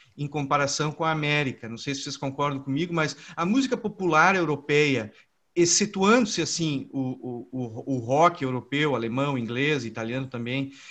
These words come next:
e, e, e o jazz, a música aí mais de cam-, bom, aí o jazz, a música de câmara, a música clássica europeia é de excelência,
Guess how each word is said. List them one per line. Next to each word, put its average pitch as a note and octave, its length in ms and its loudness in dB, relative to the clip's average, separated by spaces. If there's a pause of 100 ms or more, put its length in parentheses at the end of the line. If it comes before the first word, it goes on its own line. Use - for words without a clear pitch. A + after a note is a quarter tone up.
(200)
e, C3+ 520 2
e, C#3+ 420 -4
e D3 40 0
o C#3+ 60 0
jazz, C3+ 400 4
a D3 180 2
música C4 320 2
aí A#3+ 180 4
mais G3+ 240 4
de F3 100 -2
cam-, G3 200 0
bom, E3+ 180 4
aí E3+ 200 6
o G#3+ 40 2
jazz, E3 540 6
a C#3 60 2
música E3 340 -2
de E3 80 -6
câmara, F3 540 4
a B2+ 40 2
música D3 400 0
clássica F3 440 4
europeia F#3+ 480 2
é - 20 -2
de G3+ 140 -4
excelência, F#3+ 580 0